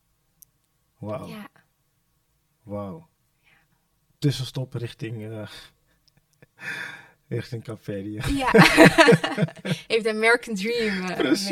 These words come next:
Speaker 2: meepakken. Ja.
Speaker 1: Ja. Hebben jullie dan ook voor jullie... Eh, want hij heeft een opdracht daar. En, eh, hoe zit het voor jou? Heb je dan zoiets van... Oké, ik zou dan ook wel een opdracht daar willen doen misschien?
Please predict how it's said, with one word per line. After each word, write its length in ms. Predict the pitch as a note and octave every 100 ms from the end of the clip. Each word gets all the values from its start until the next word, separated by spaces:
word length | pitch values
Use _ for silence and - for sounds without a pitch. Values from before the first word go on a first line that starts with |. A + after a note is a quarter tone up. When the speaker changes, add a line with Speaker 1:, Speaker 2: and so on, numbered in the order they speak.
| -
Speaker 2:
meepakken. 480 | - - G#2+ - - A#3 - _
Ja. 80 | -
Speaker 1:
Ja. 300 | B3+ F#2+ - _ - - - -
Hebben 220 | C3+ C#3+
jullie 160 | D3 C#3+
dan 120 | C#3+
ook 100 | C#3
voor 120 | C#3+
jullie... 160 | C3+ C3+
Eh, 380 | C#3 D#3 C#3+ -
want 300 | G#2+ - -
hij 100 | G#2
heeft 180 | A2+ G2
een 100 | -
opdracht 340 | A2 - F#2+
daar. 280 | G2+ A2 C#3
En, 260 | A#2+ A2 D#3+
eh, 60 | G#2
hoe 180 | G2 -
zit 100 | A2+
het 100 | G2+
voor 140 | -
jou? 160 | A2+ C3+
Heb 120 | B2+
je 60 | A2+
dan 160 | A2
zoiets 260 | - A2 -
van... 160 | A2+ G#2
Oké, 160 | -
ik 200 | - -
zou 160 | - G#2+
dan 140 | G#2
ook 160 | A#2 A2
wel 180 | A2 G2
een 60 |
opdracht 400 | - G#2+ A2 -
daar 240 | G#2+ G#2 F#2+
willen 280 | A2 C3
doen 240 | B2 C#3+ D3+
misschien? 340 | C3+ D3+ E3+